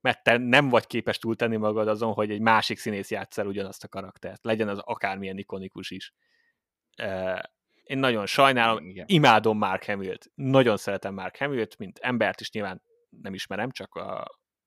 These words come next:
Speaker 1: közösségi oldal, meg interjúk, meg stb. alapján. Én nagyon szeretem. Ne haragudjon senki,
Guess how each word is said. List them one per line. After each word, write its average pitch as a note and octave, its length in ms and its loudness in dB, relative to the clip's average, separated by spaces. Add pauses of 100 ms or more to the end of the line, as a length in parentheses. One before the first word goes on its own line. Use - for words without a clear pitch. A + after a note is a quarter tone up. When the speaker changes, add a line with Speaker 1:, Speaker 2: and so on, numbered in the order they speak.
(880)
Speaker 1:
közösségi G2+ 540 -6
oldal, G2 320 -4
meg F#2+ 260 -16
interjúk, G2 600 -4
meg - 140 -16
stb. D3 380 -4
alapján. C3 540 -2 (760)
Én E3 120 -8
nagyon A#2 340 2
szeretem. F2+ 560 -4 (960)
Ne D#3+ 200 -2
haragudjon G2 540 -4
senki, B2 600 -4